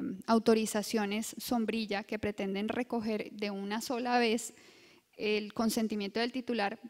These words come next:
para lo que se le ocurra a la empresa, para lo que hoy en día lo necesite y en el futuro se le pueda ocurrir. En esta,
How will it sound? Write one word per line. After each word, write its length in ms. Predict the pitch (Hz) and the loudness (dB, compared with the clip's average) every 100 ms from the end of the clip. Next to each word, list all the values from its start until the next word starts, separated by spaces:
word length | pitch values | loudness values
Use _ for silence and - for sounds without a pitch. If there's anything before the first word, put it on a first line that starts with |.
| - | 0
para 180 | 247 233 | 4 4
lo 100 | 220 | 2
que 120 | 220 | -2
se 120 | 233 | -4
le 100 | 208 | -6
ocurra 360 | 202 285 285 311 | 2 4 6 6
a 20 | |
la 80 | 320 | 6
empresa, 380 | 285 269 - - - _ _ | 6 6 4 -6 -20 _ _
para 200 | - 226 | 0 2
lo 120 | 220 | 0
que 300 | 208 208 - - | 0 -2 -2 2
hoy 200 | 269 302 | 4 6
en 80 | 302 | 4
día 160 | 320 | 4
lo 120 | 330 | 4
necesite 520 | 330 294 247 247 247 294 | 4 4 2 -4 -4 0
y 80 | |
en 100 | 302 | 2
el 100 | 262 | 0
futuro 340 | - 226 - 226 | -2 -6 -6 -6
se 120 | 277 | -6
le 100 | 247 | -8
pueda 220 | - 180 | -6 -4
ocurrir. 500 | 196 254 302 - - - _ _ _ _ _ _ _ _ _ _ _ _ _ _ _ _ _ _ _ - | 0 4 4 4 -2 -20 _ _ _ _ _ _ _ _ _ _ _ _ _ _ _ _ _ _ _ -4
En 160 | 262 269 | 0 2
esta, 440 | 285 - 302 311 | 2 2 2 2